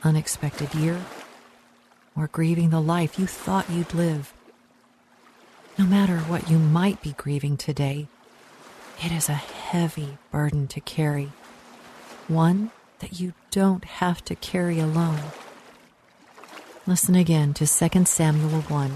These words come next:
verses eleven through twelve in the English Standard Version. Then David took hold of his clothes and tore them,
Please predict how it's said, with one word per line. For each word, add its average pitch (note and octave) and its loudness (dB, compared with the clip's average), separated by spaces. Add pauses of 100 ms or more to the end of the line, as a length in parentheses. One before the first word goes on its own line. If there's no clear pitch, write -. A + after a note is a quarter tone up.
(260)
verses D3 0
eleven C#3 0
through F#3 -4
twelve C#3+ -2
in D3+ 0
the C#3+ -6 (200)
English E3 2
Standard C#3+ -2
Version. C3 -4 (2500)
Then E3+ 4
David G3 2
took - 0
hold D#3 2
of D3+ 0
his D#3 -2
clothes C#3+ -2
and C#3+ -2
tore D3 0
them, C3+ -2